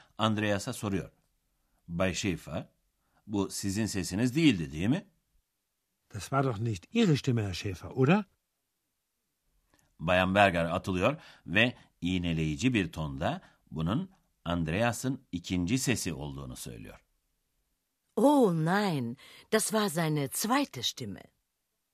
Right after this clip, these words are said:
Speaker 1: Tabii konuyu bilmeyen bir insan bu sözlerden ne anlasın? Doktor Thürmann bir şey anlamıyor ve bu sesin nereden geldiğini soruyor.
Speaker 2: Woher kommt diese Stimme?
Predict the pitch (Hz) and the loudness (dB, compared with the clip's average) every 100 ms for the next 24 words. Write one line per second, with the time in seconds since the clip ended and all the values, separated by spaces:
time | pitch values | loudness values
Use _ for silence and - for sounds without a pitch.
0 | _ _ _ _ _ _ _ _ _ _ | _ _ _ _ _ _ _ _ _ _
1 | - 101 101 92 101 104 104 92 98 98 | -4 0 2 0 0 0 2 2 2 2
2 | 98 92 90 98 95 98 98 98 101 92 | 2 2 0 0 0 0 0 0 -2 2
3 | 95 92 98 101 98 85 76 - 127 - | 2 4 2 4 2 2 -2 -6 -8 -10
4 | _ _ _ _ _ - 92 90 92 107 | _ _ _ _ _ -10 -8 -4 -4 0
5 | 90 85 131 165 - - 98 98 82 76 | 0 2 0 -2 -16 -14 -8 -4 -4 -2
6 | 98 101 110 139 - _ _ _ - 80 | 0 0 2 0 -2 _ _ _ -10 -4
7 | 92 80 _ _ - 113 92 160 147 131 | -4 -4 _ _ -10 -6 -6 -4 -4 0
8 | 131 104 101 101 98 95 95 - 73 65 | 2 4 4 4 4 4 0 -2 -8 -12
9 | - _ _ _ _ _ _ _ _ _ | -16 _ _ _ _ _ _ _ _ _
10 | _ _ _ _ - 165 156 147 - - | _ _ _ _ -4 0 0 0 -4 0
11 | 247 262 - 165 117 113 - - - 113 | 0 0 -6 -4 -2 -4 -4 -8 -6 -4
12 | 95 85 73 | -4 -8 -14